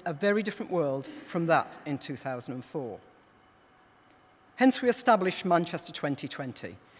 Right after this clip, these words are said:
describing our three core goals and underpin-, underpinning themes.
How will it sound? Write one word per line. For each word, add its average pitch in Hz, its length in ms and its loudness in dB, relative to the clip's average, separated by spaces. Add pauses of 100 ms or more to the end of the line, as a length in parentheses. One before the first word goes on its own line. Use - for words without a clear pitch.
(220)
describing 240 640 6
our 180 200 -2
three 220 260 -2
core 208 300 2
goals 160 520 2 (240)
and 175 120 0
underpin-, 156 420 2 (100)
underpinning 147 500 -2
themes. 113 600 -8